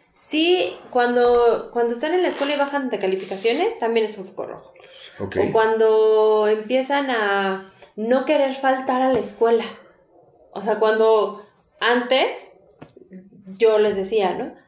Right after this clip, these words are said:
Speaker 1: "Ay, hoy no vayan, porque nos vamos a quedar aquí a ver películas".
Speaker 2: Ajá.
Speaker 1: "Sí". Y de repente, "No, yo sí quiero ir, y yo sí quiero ir, yo sí quiero ir". Así como, o sea, porque hace una semana no quería ir y ahora sí quiere ir tan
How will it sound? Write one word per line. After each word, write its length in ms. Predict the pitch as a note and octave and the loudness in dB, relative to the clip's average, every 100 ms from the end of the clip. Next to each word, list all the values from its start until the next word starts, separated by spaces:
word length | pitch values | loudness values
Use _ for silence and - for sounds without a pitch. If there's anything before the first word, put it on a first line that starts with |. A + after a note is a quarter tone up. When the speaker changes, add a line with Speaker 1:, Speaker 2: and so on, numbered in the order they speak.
| - | -12
Speaker 1:
"Ay, 220 | - A#3+ | -4 0
hoy 80 | B3 | 2
no 120 | B3+ | 2
vayan, 480 | A#3+ A#3+ G3+ F3 - | 0 0 -2 -6 -12
porque 440 | - - F3+ F3+ - - - - - _ - | -16 -10 -8 -8 -16 -20 -20 -20 -20 _ -12
nos 220 | G3+ G3+ | -4 -2
vamos 200 | A3+ A#3 | -2 -2
a 80 | A#3 | -6
quedar 260 | G3 F#3+ F#3+ | -6 -2 -2
aquí 260 | F#3 G3+ | -4 -6
a 80 | G3 | -6
ver 160 | G3+ F#3+ | -8 -8
películas". 440 | F#3+ F3 - - | -8 -10 -14 -12
Speaker 2:
Ajá. 60 | - | -2
Speaker 1:
"Sí". 460 | A#4 B4 G#4+ F4 - - | 2 4 2 0 -6 -4
Y 100 | G#3 | -2
de 120 | G3+ | 0
repente, 340 | G#3 - - - | 0 -2 -4 -4
"No, 280 | C4 D#4 | -2 -2
yo 120 | D#4+ E4 | -4 -6
sí 140 | D#4+ | -6
quiero 220 | D#4 C#4+ | -4 0
ir, 120 | C4 | 0
y 80 | C#4 | -2
yo 80 | B3 | -6
sí 100 | B3+ | -8
quiero 220 | C4+ C4+ | -6 -2
ir, 180 | B3+ B3 | -2 -4
yo 100 | B3 | -8
sí 100 | B3 | -8
quiero 200 | B3 A#3 | -4 -4
ir". 120 | B3 C4+ | -4 -6
Así 180 | G3+ | -10
como, 140 | G3 - | -16 -18
o 600 | - _ _ _ _ _ | -20 _ _ _ _ _
sea, 120 | - - - _ _ _ _ _ | -20 -20 -20 _ _ _ _ _
porque 220 | G3 G3 | -2 0
hace 240 | A3 B3+ A#3 | -2 0 2
una 160 | A3+ A#3 | 2 0
semana 460 | A#3+ A#3 A3+ C#4 | -2 0 0 -2
no 120 | A3 | -4
quería 240 | G3 G#3+ A3+ | -4 0 2
ir 140 | A3 | 0
y 60 | A#3+ | 0
ahora 220 | G3 F#3+ | 0 0
sí 180 | G3+ G3 | -4 -4
quiere 180 | G3+ G3 | -2 0
ir 340 | F3+ F3+ F3+ F3+ | 0 -2 -4 -2
tan 540 | E3+ F3 D#3+ D3+ D3+ | -2 -2 -6 -10 -14